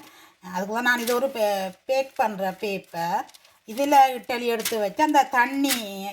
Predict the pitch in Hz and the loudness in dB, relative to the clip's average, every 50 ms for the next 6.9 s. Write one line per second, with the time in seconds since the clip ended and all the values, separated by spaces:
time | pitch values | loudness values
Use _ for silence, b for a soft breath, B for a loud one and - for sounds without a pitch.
0 | 196 196 208 226 254 247 254 247 226 214 196 196 202 175 180 - - 285 294 320 | -12 -12 -10 -10 -6 -4 -4 -4 -4 -4 -10 -12 -14 -20 -20 -10 -4 2 2 2
1 | 320 - 285 277 277 - 330 349 349 330 302 269 254 262 247 - 262 269 285 285 | 2 2 0 -2 0 -2 -2 0 4 4 4 4 4 2 0 4 2 2 4 6
2 | 285 294 285 254 233 208 202 202 208 185 214 208 208 220 220 214 214 214 214 - | 6 6 6 6 4 2 2 0 -2 -6 -6 -6 -4 -4 -4 -4 -6 -8 -4 0
3 | 233 214 214 - 254 240 233 226 220 220 240 214 214 202 202 - 277 302 285 254 | 0 0 0 0 -2 0 0 0 0 -2 -2 -2 -2 -2 0 -2 0 2 2 0
4 | 233 226 220 220 214 196 - - 220 220 220 226 220 220 214 208 190 175 165 160 | 0 0 0 -2 -2 -2 -4 -4 -4 -4 -2 -4 -4 -4 -2 -2 -2 -2 -4 -6
5 | - 202 214 285 320 - b b b b b b b b b _ _ - 190 185 | -4 -4 -4 -4 -4 -8 b b b b b b b b b _ _ -6 -4 -2
6 | 185 185 185 185 185 180 185 190 202 208 220 226 226 220 - 214 208 | -2 -2 -4 -6 -10 -12 -12 -12 -10 -10 -2 0 0 0 0 -2 -6